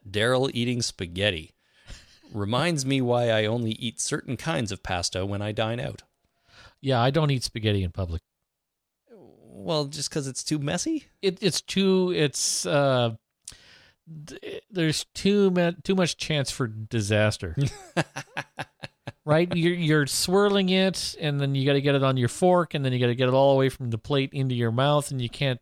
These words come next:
Speaker 2: uh, you can't hunch over the bowl like you want to because that's impolite. You look like an ape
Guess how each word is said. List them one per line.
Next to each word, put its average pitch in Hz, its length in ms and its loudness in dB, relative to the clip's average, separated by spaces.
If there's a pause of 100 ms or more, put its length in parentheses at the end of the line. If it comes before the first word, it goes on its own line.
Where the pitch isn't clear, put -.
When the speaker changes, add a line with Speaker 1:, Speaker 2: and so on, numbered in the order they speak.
Speaker 2:
uh, 117 240 0 (480)
you 135 80 -10
can't 147 260 0
hunch 151 340 2
over 147 320 2
the 127 120 2
bowl 143 500 4
like 127 240 2
you 120 100 0
want 139 300 2
to 147 260 2
because 113 400 0
that's 120 220 0
impolite. 110 560 0
You 117 60 -4
look 113 200 -2
like 104 140 -2
an 104 140 -8
ape 120 300 -2